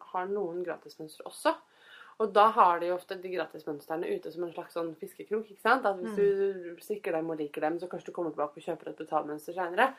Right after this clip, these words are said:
Speaker 2: Mm.
Speaker 1: Da er det jo litt viktig for dem at de gratismønstrene funker så bra som mulig.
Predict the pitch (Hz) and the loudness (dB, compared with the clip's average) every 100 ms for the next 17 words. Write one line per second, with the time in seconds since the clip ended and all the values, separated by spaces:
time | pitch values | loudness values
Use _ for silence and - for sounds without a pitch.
0 | - 226 185 165 180 285 294 277 190 190 | -8 -6 -6 -10 -2 6 8 10 8 4
1 | 202 202 220 214 - - 196 196 220 - | 2 0 -2 -10 -12 -6 2 4 4 2
2 | 180 180 165 156 156 160 156 151 160 175 | 0 -2 -2 -4 -6 -8 -8 -6 -4 -4
3 | 175 _ _ 196 180 175 180 165 160 180 | -8 _ _ -8 -8 -8 -4 -4 -4 -4
4 | 175 202 | 0 0